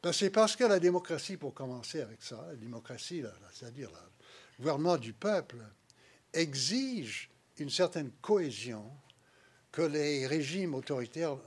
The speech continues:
n'ont, dont, dont ils n'ont pas besoin, hein. La cohésion veut dire que les citoyens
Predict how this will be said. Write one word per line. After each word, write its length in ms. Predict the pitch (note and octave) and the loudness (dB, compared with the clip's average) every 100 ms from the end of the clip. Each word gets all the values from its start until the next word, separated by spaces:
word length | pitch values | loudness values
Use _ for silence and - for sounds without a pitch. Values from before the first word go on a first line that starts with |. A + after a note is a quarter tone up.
| A2+ | -12
n'ont, 180 | A2 G#2 D3 C3+ B2 | -12 -12 -14 -18 -16
dont, 80 | B2 A2+ A2+ - | -16 -16 -16 -12
dont 140 | A#2+ | -10
ils 160 | A2 C#3+ | -4 -2
n'ont 120 | D#3+ | 0
pas 140 | E3 | 2
besoin, 320 | A#2 A2+ F#2+ - - - | 0 -4 -14 -18 -20 -18
hein. 100 | F3 - _ _ - - _ _ _ - | -18 -18 _ _ -20 -20 _ _ _ -16
La 120 | C3+ | -6
cohésion 680 | - A3+ G3 D#3+ F#3 G#3 G3 | 6 8 8 4 0 0 0
veut 140 | E3 | 0
dire 320 | D3 F3+ G3 G3 | -2 0 -2 -2
que 520 | C#3+ E3 G3 A3 G#3 C#3+ | 0 2 2 0 -4 -8
les 680 | B2 D3+ D#3 D3+ D3 D#3 D3+ C3 A#2+ F3+ C#3 | -4 -2 0 2 0 -2 -8 -16 -8 -6 -6
citoyens 760 | - - - D3+ D#3 F#3 A#3 A3 | -8 -8 -4 0 0 0 -4 -8